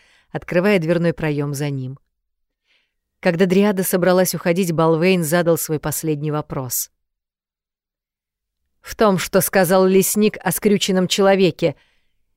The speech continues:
есть хотя бы капля правды?» Калио покачала головой, поскольку очередная ложь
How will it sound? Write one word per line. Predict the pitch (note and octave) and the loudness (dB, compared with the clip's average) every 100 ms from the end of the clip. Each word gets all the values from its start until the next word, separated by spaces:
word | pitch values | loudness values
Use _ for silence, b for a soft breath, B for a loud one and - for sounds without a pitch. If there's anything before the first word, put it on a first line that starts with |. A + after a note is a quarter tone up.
| _ | _
есть | F3+ G3 D4+ - - | 0 2 2 0 -2
хотя | G3 G3 G#3 | 0 2 2
бы | F3+ | 2
капля | - C4 - E3+ | 2 0 2 0
правды?» | E3+ G#3+ E3 D3+ C#3+ C3 _ _ _ _ _ _ _ _ _ _ _ _ _ _ _ _ | 0 2 2 0 -6 -8 _ _ _ _ _ _ _ _ _ _ _ _ _ _ _ _
Калио | - E3 D#3 D3+ | -6 -2 0 -2
покачала | - D3+ - D#3 D3+ | -4 -6 -4 -2 -2
головой, | D3 D3 D3+ D#3+ | -2 -4 -4 -4
поскольку | D3 - D3 D#3+ | -6 -6 -4 -4
очередная | C#3+ E3+ D3+ D3 D3+ | -4 -4 -4 -4 -4
ложь | D3 D#3+ - | -2 -2 -4